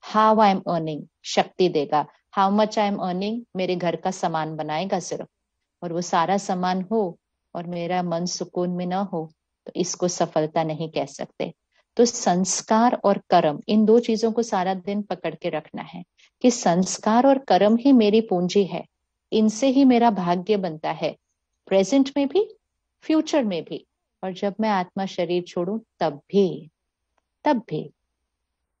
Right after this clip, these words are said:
बहुत इंपॉर्टेंट है। थोड़े दिन पहले मेरी किसी से बात हो रही थी, उसकी मदर ने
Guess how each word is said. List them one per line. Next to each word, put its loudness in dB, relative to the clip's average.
बहुत -2
इंपॉर्टेंट -2
है। -20
थोड़े 2
दिन 0
पहले -4
मेरी -2
किसी -2
से -2
बात 0
हो 0
रही -4
थी, -8
उसकी 0
मदर 2
ने -4